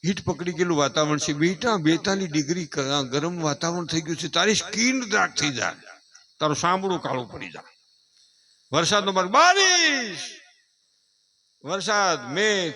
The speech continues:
બેટા નહીં જા, તું ભીંજાઈ જઈશ, તને શરદી સળેખમ થઈ જાય." ટાઇટનું, "નહીં જા બેટા, માઇનસ ડિગ્રી, ઠંડી, ઠંડી, ઠંડી છે બેટા."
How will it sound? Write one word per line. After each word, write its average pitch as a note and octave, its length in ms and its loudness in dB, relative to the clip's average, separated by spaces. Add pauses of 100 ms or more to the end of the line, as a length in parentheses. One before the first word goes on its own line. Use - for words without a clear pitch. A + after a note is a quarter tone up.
(160)
બેટા G3+ 280 0
નહીં G#3+ 220 -2
જા, G3+ 340 2
તું G3 200 -6
ભીંજાઈ G#3 340 2
જઈશ, A3 180 0
તને A3 220 -2
શરદી G3 500 -4
સળેખમ A3+ 480 0
થઈ A3+ 180 -6
જાય." G#3 340 -2 (1000)
ટાઇટનું, E3 360 0
"નહીં B3 160 4
જા G#3 180 4
બેટા, A#3 380 2
માઇનસ G3 420 0
ડિગ્રી, F#3 300 -6
ઠંડી, A3+ 520 -2
ઠંડી, G#3 600 -4 (760)
ઠંડી F3+ 520 -4
છે F3+ 240 -6
બેટા." D#3+ 460 -4